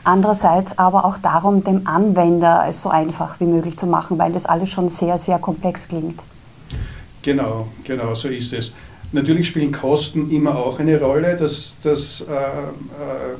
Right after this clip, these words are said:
Speaker 2: muss man auch sagen. Die,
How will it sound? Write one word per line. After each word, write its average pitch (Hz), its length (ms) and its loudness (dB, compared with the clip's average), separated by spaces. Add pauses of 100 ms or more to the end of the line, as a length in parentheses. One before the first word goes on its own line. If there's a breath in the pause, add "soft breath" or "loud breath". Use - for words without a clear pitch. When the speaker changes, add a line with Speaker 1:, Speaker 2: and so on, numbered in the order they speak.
(160)
Speaker 2:
muss 143 240 0
man 143 140 0
auch 139 220 -4
sagen. 151 640 -4 (520 loud breath)
Die, 135 400 2